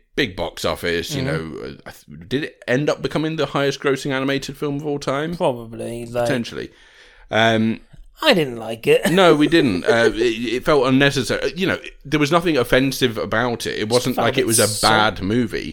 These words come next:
Speaker 2: Felt a bit soulless.
Speaker 1: It just felt like, what's the point in having this when you've got the original?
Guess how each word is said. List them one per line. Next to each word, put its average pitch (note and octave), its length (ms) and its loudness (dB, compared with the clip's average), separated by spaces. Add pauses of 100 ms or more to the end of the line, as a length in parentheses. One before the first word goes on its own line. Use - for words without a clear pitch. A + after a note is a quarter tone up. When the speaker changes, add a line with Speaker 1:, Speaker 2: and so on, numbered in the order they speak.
Speaker 2:
Felt F#3 160 -6
a - 20 -6
bit D3 100 -10
soulless. C#3 760 -4
Speaker 1:
It C3 80 0
just C3 220 -2
felt A#2 220 2
like, G#2 320 -2
what's A#2+ 380 -2
the C3 100 -2
point A2+ 280 0
in G2 80 -4
having F#2 360 -2
this F#2 240 -4
when F#2+ 140 -2
you've E2+ 180 -8
got - 80 -6
the F2 80 -10
original? F2 340 -8